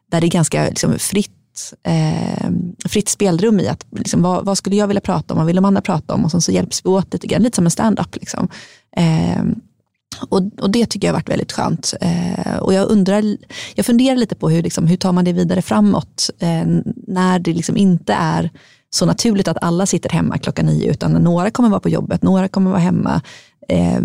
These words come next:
några kommer kanske inte ens ha börjat jobba då för att man lämnar eller hämtar, eller, ja, hämtar antagligen inte på morgonen, men lämnar. Eh, så att, ehm, eh, men, men det, det har varit en väldigt, eh, bra sak för mig att ha under den här,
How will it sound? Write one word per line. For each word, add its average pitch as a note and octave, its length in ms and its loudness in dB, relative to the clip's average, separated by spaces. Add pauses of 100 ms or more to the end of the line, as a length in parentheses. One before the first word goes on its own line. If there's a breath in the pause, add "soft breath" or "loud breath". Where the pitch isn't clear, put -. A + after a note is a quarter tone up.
(140)
några E3+ 400 4
kommer F#3 280 -2
kanske F3+ 220 0
inte E3+ 100 0
ens D#3 80 0
ha D#3 80 0
börjat D#3+ 440 0
jobba G3 200 2
då - 200 0
för - 120 -6
att - 180 -6 (200)
man D3 160 -2
lämnar D3+ 380 2
eller - 200 -2
hämtar, D#3 380 0
eller, D#3+ 400 0
ja, - 160 -4 (480)
hämtar - 300 -2
antagligen - 320 0
inte D#3 100 -2
på D#3 60 -2
morgonen, F#3 320 0
men F3 120 4
lämnar. F#3 320 4 (540 loud breath)
Eh, E3 540 0 (140)
så - 160 0
att, - 220 -6
ehm, E3+ 480 2 (800)
eh, F3+ 720 0
men, G#3+ 160 2
men A3+ 180 2
det, A3+ 400 0
det A3+ 120 2
har G#3 120 2
varit - 300 -2
en D#2+ 380 0
väldigt, E3+ 640 -2
eh, - 160 -2
bra - 280 -2
sak - 280 -6
för - 120 -4
mig F2+ 240 2
att - 160 -6
ha - 220 -4
under D#3 200 2
den - 100 -2
här, - 240 -2